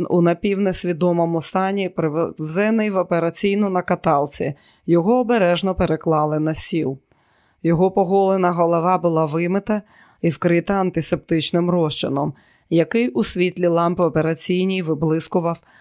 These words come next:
яскраво жовто-гарячим кольором. Обличчя Дінето здавалося білішим за крейду. Операційна бригада була на місці. Доктор Ванні, ординатор, анестезіолог,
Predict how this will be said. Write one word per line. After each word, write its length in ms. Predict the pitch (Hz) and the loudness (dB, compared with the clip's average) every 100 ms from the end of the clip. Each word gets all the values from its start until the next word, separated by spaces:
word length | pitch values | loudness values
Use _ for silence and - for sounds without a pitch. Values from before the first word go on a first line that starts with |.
| - _ | -20 _
яскраво 640 | 165 160 - 202 202 214 220 | 0 0 0 0 2 2 2
жовто-гарячим 960 | 190 143 165 165 156 160 156 - 160 | 0 0 -2 0 0 0 0 -2 -2
кольором. 640 | 160 160 143 135 143 147 139 _ _ _ _ _ - | -2 0 0 -2 -2 -6 -8 _ _ _ _ _ -2
Обличчя 500 | 165 165 185 214 254 | 0 4 2 4 2
Дінето 680 | 233 240 202 180 - 190 - | 2 2 2 2 2 0 0
здавалося 680 | 156 147 151 160 160 160 170 | 0 2 2 2 2 0 0
білішим 560 | 156 160 165 156 170 156 | 2 0 0 -2 -2 -2
за 140 | 165 | -2
крейду. 580 | - 170 147 147 - 143 _ _ _ _ - | 0 0 0 -2 -4 -4 _ _ _ _ -2
Операційна 680 | 160 170 175 - 175 175 | 2 2 2 2 2 2
бригада 460 | 170 175 180 196 196 | 2 0 0 0 0
була 320 | 190 175 160 | 0 0 0
на 100 | 165 | 0
місці. 560 | 175 175 143 - 269 247 _ _ _ | 0 0 -2 -6 -8 -8 _ _ _
Доктор 420 | 156 160 156 160 | 0 0 0 -2
Ванні, 540 | 151 165 175 190 190 175 _ _ _ _ - | 0 -2 -2 -4 -6 -10 _ _ _ _ -4
ординатор, 840 | 175 170 165 170 170 175 185 185 - | 0 0 0 0 0 0 -2 -4 -2
анестезіолог, 1120 | 160 160 156 165 147 147 151 175 180 180 | 0 0 0 -2 -2 0 0 0 0 -2